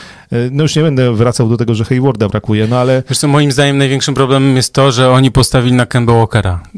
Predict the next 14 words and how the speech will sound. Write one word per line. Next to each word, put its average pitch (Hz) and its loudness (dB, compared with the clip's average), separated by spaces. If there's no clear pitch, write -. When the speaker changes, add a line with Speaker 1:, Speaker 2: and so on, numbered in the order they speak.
Speaker 2:
Znaczy, 123 -2
t-, 135 -6
czyli, 127 -4
że 131 -2
oni 135 2
po 135 2
tym, 123 0
jak 120 0
Kemba 123 2
Walker 120 2
grał 110 0
w - -10
Charlotte, 120 0
wykręcał 107 -2